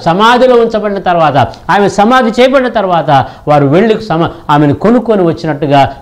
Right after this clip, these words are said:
లేఖనం, అంటే ఒక ఉన్నతమైన ఆశ, ఆసక్తి ఆ స్త్రీలో ప్రస్ఫుటముగా కనపడుతుంది. ఇంకా ఆమెను ఎక్కడ చేశారు, ఏమి చేశారంటే ఒక వచనం చదువుదాం. మత్తయి సువార్త ఇరవై ఎనిమిదవ అధ్యాయము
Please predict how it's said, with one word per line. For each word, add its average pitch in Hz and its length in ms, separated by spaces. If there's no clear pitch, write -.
లేఖనం, 147 300
అంటే 208 340
ఒక 160 140
ఉన్నతమైన 214 480
ఆశ, 151 280
ఆసక్తి 127 640
ఆ 123 100
స్త్రీలో 135 320
ప్రస్ఫుటముగా 123 800
కనపడుతుంది. 101 640
ఇంకా 143 360
ఆమెను 147 200
ఎక్కడ 175 340
చేశారు, 214 320
ఏమి 180 380
చేశారంటే 156 640
ఒక 135 100
వచనం 165 320
చదువుదాం. 147 480
మత్తయి 196 300
సువార్త 196 320
ఇరవై 165 240
ఎనిమిదవ 160 380
అధ్యాయము 139 500